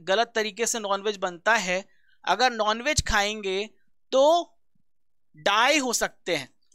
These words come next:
हम मर सकते हैं। तो डायरेक्टर से आपको याद रखना है,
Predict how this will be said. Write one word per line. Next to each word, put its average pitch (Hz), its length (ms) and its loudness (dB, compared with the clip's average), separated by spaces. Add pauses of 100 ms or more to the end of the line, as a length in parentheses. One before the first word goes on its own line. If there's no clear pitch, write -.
हम 226 200 -2
मर 277 160 4
सकते - 420 -2
हैं। 143 160 -10 (460)
तो 233 100 2 (200)
डायरेक्टर 233 680 4
से 277 160 0
आपको 240 340 2
याद 233 200 4
रखना 214 300 0
है, 240 260 -2